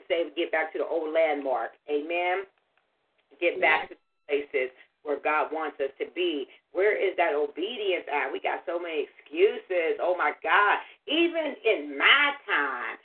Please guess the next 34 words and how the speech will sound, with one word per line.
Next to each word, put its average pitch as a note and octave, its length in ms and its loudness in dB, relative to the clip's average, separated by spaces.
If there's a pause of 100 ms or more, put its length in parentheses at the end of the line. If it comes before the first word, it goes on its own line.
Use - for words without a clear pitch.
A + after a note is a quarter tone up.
(140)
when D#3+ 160 -2
I C4 240 4
was A3 240 2
coming F#3 260 4
up F3 220 0
in E3 160 -6
the D#3+ 80 -4
ranks, D#3 400 -6
I - 260 4 (220)
still C4+ 240 2
was, A#3 240 4
I C#4+ 160 6
was A#3 160 6
a E3+ 200 4 (120)
grown A3+ 480 4
woman F3 420 0
with D3+ 140 -2 (240)
six D4+ 240 2 (160)
kids G3 340 6
and E3+ 220 -6
still A3+ 240 4
listened G3 400 0
to F3+ 160 6
my E3 160 0
pastor. D3 640 -2 (1300)
When - 320 0
I A3 160 2 (160)
sat A3+ 160 4 (160)
under G#3 400 0
a A3 320 0
bishop, F#3 560 2
I G#3 100 4 (140)
listened A#3 400 2
to A3+ 100 -6